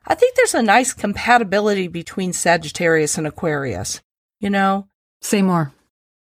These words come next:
Speaker 1: They're both kind of interested in the future. Aquarius is far off in the future, but Sagittarius likes, it likes to expand its mind and its experiences. It likes to have an adventure. And that's, I don't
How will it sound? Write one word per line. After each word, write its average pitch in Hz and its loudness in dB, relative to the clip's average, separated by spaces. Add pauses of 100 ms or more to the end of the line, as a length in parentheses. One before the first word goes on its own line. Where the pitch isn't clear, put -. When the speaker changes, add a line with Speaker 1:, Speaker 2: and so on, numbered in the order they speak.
(120)
Speaker 1:
They're 349 0
both 453 4
kind 440 -2
of 415 -4
interested 294 -2
in 277 2
the 247 0
future. 208 -4 (560)
Aquarius 262 0
is 196 -2
far 214 6
off 196 6
in 165 -6
the 143 -4
future, 147 -10 (540)
but 240 -8
Sagittarius 285 -2
likes, 175 0 (420)
it 254 4
likes - 2
to 240 0
expand 202 -2
its - -8
mind 156 -4 (100)
and 190 0
its 165 -2
experiences. 143 -8 (320)
It 330 -2
likes 339 0
to 262 0
have 214 2
an 202 0
adventure. 147 -2 (640)
And 247 4
that's, 262 2
I 415 0
don't 480 0